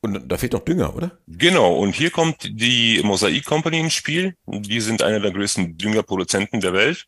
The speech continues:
Speaker 2: Die bauen selbst Kalisalz und Phosphate ab und verarbeiten das dann zu Düngermittel. Die sind auf jeden Fall auch relativ gut aufgestellt.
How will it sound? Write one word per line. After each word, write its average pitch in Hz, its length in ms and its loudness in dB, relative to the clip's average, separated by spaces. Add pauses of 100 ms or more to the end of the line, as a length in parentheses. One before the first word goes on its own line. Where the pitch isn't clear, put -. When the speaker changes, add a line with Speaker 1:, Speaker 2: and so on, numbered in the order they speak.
Speaker 2:
Die 113 340 0
bauen 107 380 4
selbst 107 340 2
Kalisalz 104 580 2
und 90 100 -4
Phosphate - 540 2
ab 143 240 0
und 113 240 0
verarbeiten 107 440 2
das 92 120 0
dann 92 140 -2
zu 90 120 -6
Düngermittel. 82 580 -4 (160)
Die 101 120 -4
sind 98 220 0
auf 90 80 -2
jeden 95 140 -2
Fall 90 100 -2
auch 87 160 0
relativ 90 320 -2
gut 85 160 -6
aufgestellt. 98 640 -2